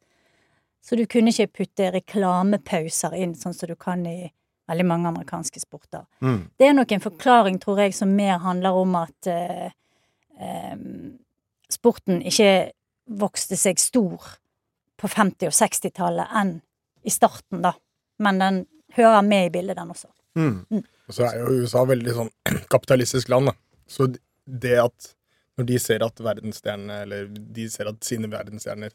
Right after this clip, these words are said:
Speaker 3: tjener ekstreme mengder av penger, så blir du med en gang idolisert på en helt annen måte.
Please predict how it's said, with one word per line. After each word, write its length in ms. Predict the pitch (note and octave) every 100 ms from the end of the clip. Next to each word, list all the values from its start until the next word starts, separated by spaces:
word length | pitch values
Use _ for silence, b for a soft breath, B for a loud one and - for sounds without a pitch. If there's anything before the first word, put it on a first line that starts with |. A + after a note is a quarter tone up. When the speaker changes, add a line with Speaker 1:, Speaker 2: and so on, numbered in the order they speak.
| _ -
Speaker 3:
tjener 260 | A#2 A2+
ekstreme 480 | A2+ - A#2+ G#2 A2
mengder 300 | A#2+ A2 G#2+
av 200 | G#2+ G#2+ -
penger, 300 | A#2+ A2 C3+ _ _ _ _ -
så 140 | C#3
blir 240 | C3 A#2+ G#2+
du 120 | A#2 A2 _ _
med 120 | B2
en 160 | G#2+ G#2+
gang 200 | G#2 G#2 G#2+ A2 _
idolisert 420 | A2 A2 G#2 G#2 -
på 100 | A2
en 80 | G#2+
helt 220 | G#2+ -
annen 240 | A2 G#2 A2+
måte. 300 | G2+ -